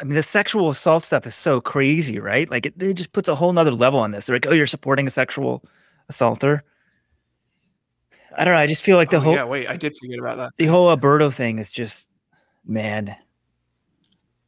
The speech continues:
Speaker 1: the fall from grace has been, but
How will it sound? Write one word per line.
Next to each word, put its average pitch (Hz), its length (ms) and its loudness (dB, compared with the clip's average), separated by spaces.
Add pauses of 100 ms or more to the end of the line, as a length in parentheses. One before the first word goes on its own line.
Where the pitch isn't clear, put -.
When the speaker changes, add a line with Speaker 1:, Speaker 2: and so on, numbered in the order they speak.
(280)
Speaker 1:
the - 60 -20
fall 127 260 2
from 107 320 -4 (140)
grace 113 380 0
has 110 140 -8
been, 117 400 -4 (200)
but 208 200 0